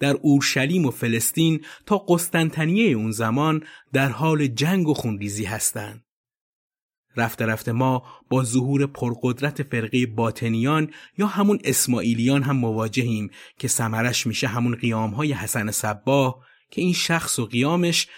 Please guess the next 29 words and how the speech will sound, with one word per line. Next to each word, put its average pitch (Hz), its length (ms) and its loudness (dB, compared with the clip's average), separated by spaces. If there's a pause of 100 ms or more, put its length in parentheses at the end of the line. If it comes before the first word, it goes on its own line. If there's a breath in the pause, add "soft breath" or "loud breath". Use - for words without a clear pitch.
(160 loud breath)
حکایت 196 400 0
مفصلی 139 640 0
داره 104 200 -4
برای 101 260 -2
خودش. - 560 -8 (320 soft breath)
اونقدر 143 300 -2
که 165 80 -6
حتی 156 180 -4
کتاب‌های 156 540 -2
خیالی 160 600 0 (200 loud breath)
در 160 180 2
مورد 180 240 2
شخصیت 170 540 0
صباح 160 520 0
و 151 80 0
رفاقتش 143 600 -2
با 139 100 0
خیام 135 580 0
هم 151 180 -2
نوشته 127 480 2
شده 110 260 -4
که 120 100 -8
خیام 135 580 2 (340 loud breath)
و 135 40 0
حسن 160 400 0
صباح 139 640 0
هم 110 140 -2
مدرسه‌ای 107 580 0
بودن 104 420 -4